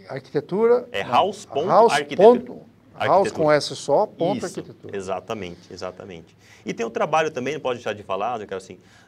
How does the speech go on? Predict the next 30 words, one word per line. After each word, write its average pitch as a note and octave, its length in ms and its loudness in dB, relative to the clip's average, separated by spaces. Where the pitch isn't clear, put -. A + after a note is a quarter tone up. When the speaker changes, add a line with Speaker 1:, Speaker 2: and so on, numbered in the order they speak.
Speaker 2:
da G#2+ 80 -4
importância B2+ 460 -4
dos B2 120 -14
fornecedores B2+ 720 -8
também G#2 280 -10
com G#2 140 -14
o G2+ 40 -6
App F#2+ 180 -14
Obra, G2+ 340 -4
né? G#2+ 220 -10
O G2+ 140 -4
App G#2+ 200 -6
Obra A2 240 -4
é - 20 -4
um - 20 -4
aplicativo G#2+ 600 -10
aberto G#2 480 -4
e G2+ 40 -12
gratuito A2+ 480 -6
pros - 140 -20
fornecedores G#2 600 -10
entrarem, A2 520 -6
né, G#2+ 160 -8
e A2+ 80 -8
receberem B2 600 -6
as - 120 -10
cotações, A2 640 -12
os F#2+ 240 -14
orçamentos G2+ 500 -10
online. G#2+ 440 -6